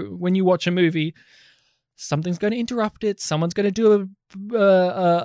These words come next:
a betrayal or backstab or this play or this is gonna get interrupted. Like, "Oh no, someone's gonna be in the toilets, so they can't go in there."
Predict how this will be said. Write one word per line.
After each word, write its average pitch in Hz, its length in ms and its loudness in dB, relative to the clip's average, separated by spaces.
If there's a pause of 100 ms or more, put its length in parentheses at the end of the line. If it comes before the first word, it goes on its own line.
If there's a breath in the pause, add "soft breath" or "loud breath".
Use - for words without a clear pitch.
(120)
a 165 60 2
betrayal 190 880 2
or 151 320 2
backstab 170 760 0
or 143 380 -2
this 185 240 2
play 175 340 0
or 147 140 2
this 175 240 0
is 196 80 -6
gonna 196 160 -2
get 180 160 0
interrupted. 165 360 -2
Like, 139 120 -2
"Oh 226 140 4
no, 214 200 4
someone's 196 300 -2
gonna 202 180 0
be 202 120 -4
in 196 80 0
the 180 80 0
toilets, 160 560 -2
so - 260 -2
they 151 120 -2
can't 170 200 0
go 175 140 2
in 170 100 0
there." 135 200 -4